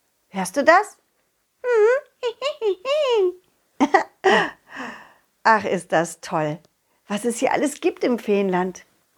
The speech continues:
Wir machen einen kleinen, kleinen Ausflug im Dorf, ja? Lass uns einmal rumgehen und gucken. <laughs>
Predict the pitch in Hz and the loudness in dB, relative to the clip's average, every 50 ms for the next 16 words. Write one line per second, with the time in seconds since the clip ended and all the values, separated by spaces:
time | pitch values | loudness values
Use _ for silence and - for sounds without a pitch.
0 | _ _ _ _ _ _ _ _ _ _ - 427 440 381 339 269 - 220 214 - | _ _ _ _ _ _ _ _ _ _ 2 4 6 6 4 4 2 -2 -6 -4
1 | - 156 170 175 - - - 190 180 175 175 180 160 143 - - _ _ _ _ | -2 -2 -4 -4 -4 -6 -4 -2 0 0 0 -2 -4 -4 -8 -12 _ _ _ _
2 | - - 403 392 302 240 - 107 185 190 - - - 165 - - 165 160 - 147 | -4 2 2 2 4 4 2 0 0 -2 -4 -10 -12 -12 -10 -8 -10 -8 -6 -6
3 | 127 120 - - 240 277 359 - - _ _ _ - - 220 214 - 285 - - | -8 -8 -8 -2 0 0 0 0 -4 _ _ _ -8 -8 -6 -4 -4 -4 -4 -2
4 | - 240 269 254 220 233 294 294 302 262 214 190 175 160 - 196 - - - 359 | -2 0 0 2 2 4 4 4 4 2 0 -2 -4 -4 -6 -8 -6 -2 -4 -4
5 | 359 - 190 - _ _ _ _ _ _ _ _ _ _ _ _ _ _ _ - | -4 -6 -14 -16 _ _ _ _ _ _ _ _ _ _ _ _ _ _ _ -20
6 | - _ _ _ _ _ _ _ _ _ _ - 427 | -20 _ _ _ _ _ _ _ _ _ _ 0 0